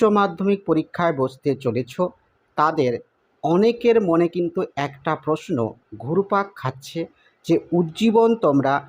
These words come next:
পঁচিশ সালের জন্য সংগ্রহ করবে কি করবে না। এই বইয়ে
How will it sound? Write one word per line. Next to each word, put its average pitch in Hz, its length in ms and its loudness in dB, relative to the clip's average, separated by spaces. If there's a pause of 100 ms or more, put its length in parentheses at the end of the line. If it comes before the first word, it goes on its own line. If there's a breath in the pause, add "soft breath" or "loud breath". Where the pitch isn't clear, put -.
(220)
পঁচিশ 165 420 0
সালের 190 360 0
জন্য 139 300 4 (460)
সংগ্রহ 180 460 2 (180)
করবে 151 400 4
কি 185 220 -4
করবে 113 400 0
না। 101 140 -4 (460 soft breath)
এই 214 220 8
বইয়ে 180 320 4